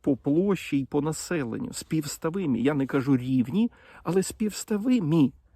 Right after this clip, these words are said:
Ви розумієте, це не те, що зараз Московія і Україна. Це просто в рази, в десятки разів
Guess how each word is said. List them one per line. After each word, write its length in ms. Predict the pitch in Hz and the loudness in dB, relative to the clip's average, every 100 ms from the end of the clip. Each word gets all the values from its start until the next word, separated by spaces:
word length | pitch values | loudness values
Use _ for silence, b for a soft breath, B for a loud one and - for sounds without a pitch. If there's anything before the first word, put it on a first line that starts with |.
| _ _ _ _ | _ _ _ _
Ви 100 | 143 | 0
розумієте, 500 | 170 156 190 226 135 | 0 2 2 2 2
це 140 | 131 156 | 0 2
не 120 | 165 | 0
те, 160 | 285 254 | 0 -2
що 180 | - | -2
зараз 320 | 147 127 123 143 | -2 0 2 2
Московія 480 | 139 - 165 139 131 | 0 4 4 4 2
і 80 | 151 | 4
Україна. 680 | 143 151 147 156 110 - - _ | 4 4 2 2 0 -2 -10 _
Це 160 | - - _ _ - | -4 -4 _ _ -8
просто 720 | - 131 - 131 123 123 - - | -2 -2 -2 -2 -2 -2 -4 -6
в 120 | 135 | -2
рази, 340 | 139 156 143 214 | 2 2 2 0
в 60 | |
десятки 560 | 120 135 - 208 - 156 | 0 -2 -2 -4 -2 -2
разів 440 | 139 127 127 - | 0 2 0 0